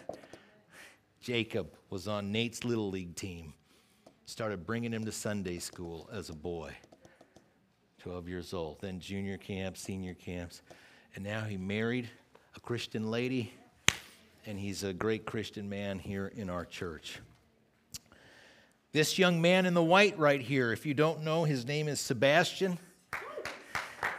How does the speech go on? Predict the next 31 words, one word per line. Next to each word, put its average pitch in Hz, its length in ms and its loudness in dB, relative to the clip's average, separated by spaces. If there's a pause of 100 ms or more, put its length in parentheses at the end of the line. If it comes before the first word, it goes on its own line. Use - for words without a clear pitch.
(680)
He's 147 200 2
been 160 260 6
here, 156 400 6 (1800)
uh, 120 120 -6 (280)
quite 196 160 8
a - 40 4
few 214 160 4
times. 123 340 4
If 135 160 -2
you 160 160 2
ask 180 260 8
him 185 160 6
this, 170 200 4
he'd 196 160 4
probably 180 180 6
say 185 160 4
this 170 180 2
is 190 140 -2
his 160 140 -2
home 190 220 8
church. - 500 2 (1160)
Amen. 175 440 -4 (720)
And, 151 560 8
uh, 139 300 10 (140)
anyway, 135 460 2
Sebastian, 165 800 -2 (420)
he 180 220 2
is 156 160 2
doing 156 240 0
a 131 60 0
fundraiser 175 800 2